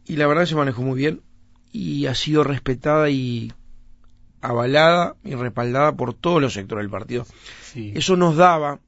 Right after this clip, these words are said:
Speaker 2: Sí.
Speaker 1: si esa posibilidad se daba con los números en la elección interna, la posibilidad de avanzar al plan B, que era el plan A,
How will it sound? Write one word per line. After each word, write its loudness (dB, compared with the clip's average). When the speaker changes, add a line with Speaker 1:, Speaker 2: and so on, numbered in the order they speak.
Speaker 2:
Sí. -10
Speaker 1:
si -6
esa -2
posibilidad -6
se -6
daba 0
con -6
los -4
números -4
en -10
la -8
elección -6
interna, -2
la -8
posibilidad -6
de 0
avanzar -2
al 0
plan -4
B, 2
que -8
era -6
el -10
plan 4
A, 4